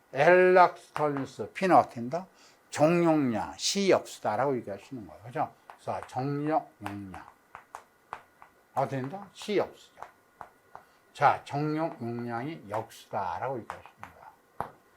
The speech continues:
그래서 엘락턴스, P는 어떻게 된다? 자, 이런 C 역수야.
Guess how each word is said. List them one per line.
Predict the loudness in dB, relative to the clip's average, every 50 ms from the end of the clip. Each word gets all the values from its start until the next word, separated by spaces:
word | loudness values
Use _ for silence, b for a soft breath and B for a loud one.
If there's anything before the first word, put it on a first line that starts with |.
| _ _ b b b b b b _
그래서 | 8 12 12 12 12 12 10 6 2 0
엘락턴스, | 2 4 4 4 4 4 4 6 4 4 2 0 -6 -12 -8 -6 -6 -4 -4 -6 -10 -12 -12 -14 -14
P는 | -12 -10 -6 -4 -2 0
어떻게 | 0 0 -2 -4 -8 -12
된다? | -12 -10 -10 -12 -12 -14 -16 -20 -20 -20 _ _ _ _ _ _ _ -6
자, | -4 -4 -4 -4 -4 -8 -10 -12 -14 -16 -16 _
이런 | -10 -8 -8 -8 -8 -12 _ _ _ _ _
C | -16 -12 -8 -6 -4 -2
역수야. | -4 -4 -6 -12 -20 -20 -20 -20